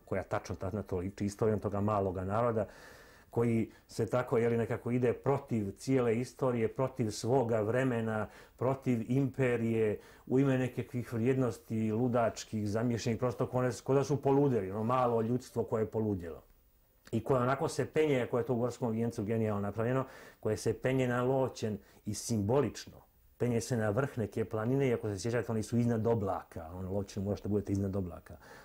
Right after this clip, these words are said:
pa gledaju oblake ispod sebe, oni su negdje prema nebu. To se penju, tako se penje društvo u istoriji. I tako se penje i Njegoš u svom životu.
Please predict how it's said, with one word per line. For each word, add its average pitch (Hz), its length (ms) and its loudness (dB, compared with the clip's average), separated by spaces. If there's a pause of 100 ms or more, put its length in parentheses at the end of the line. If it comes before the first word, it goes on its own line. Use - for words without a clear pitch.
pa 98 100 -2
gledaju 110 420 2
oblake 107 460 0
ispod 98 300 -8
sebe, 101 220 -4 (260)
oni - 80 -20
su - 120 -4
negdje 110 200 2
prema 107 260 -2
nebu. 107 300 0 (760)
To 107 80 -8
se - 240 -4
penju, 139 340 4
tako 120 340 0
se - 180 -6
penje 131 220 2
društvo 117 420 0
u 117 40 0
istoriji. 90 540 -4 (420)
I - 60 -10
tako 120 300 -2
se - 180 -2
penje 135 200 4
i 123 100 4
Njegoš 120 360 2
u 113 60 -2
svom 110 280 -2
životu. 90 460 -6